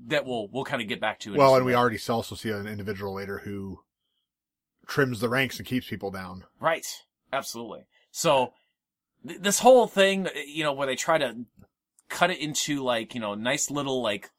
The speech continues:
Speaker 1: compartments doesn't seem to work.
Speaker 2: It gets, it's getting mixed up worse and worse this season.
Speaker 1: Yeah,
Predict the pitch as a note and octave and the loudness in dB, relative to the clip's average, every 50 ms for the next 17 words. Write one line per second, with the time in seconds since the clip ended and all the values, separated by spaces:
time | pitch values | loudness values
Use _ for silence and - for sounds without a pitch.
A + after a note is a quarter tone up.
0 | _ - - B2 - - D3+ - E3 E3+ E3+ - - - - - _ _ _ _ | _ -14 -14 -4 0 0 0 0 0 -4 -4 -2 -4 -4 -4 -8 _ _ _ _
1 | _ _ _ - - - G#4+ G#4+ G4 - G#4+ F4+ F4+ D4 F4 E4 A#3+ - - - | _ _ _ -4 -2 -2 0 0 0 0 0 2 0 4 6 8 8 8 6 0
2 | C#3+ C3+ A2+ C3+ B2+ - B2 C3 A#2+ C3+ - - - D3 E3 C#3 C#3 C#3+ D3 C#3 | -4 -2 0 0 -2 -2 -4 -6 -6 -6 -6 -2 0 2 2 2 2 0 -2 -2
3 | - - D3 C3 G#2+ G#2 A#2+ B2 G#2+ - B2 G#2+ G#2+ G#2 - - G2 F#2 - - | 0 2 2 2 2 2 0 0 0 -2 -2 -4 -2 -4 -4 -6 -8 -10 -10 -10
4 | G2+ F#2+ F2 F#2 F2+ - - C3 B2+ - | -10 -10 -10 -12 -14 -12 -10 -10 -10 -10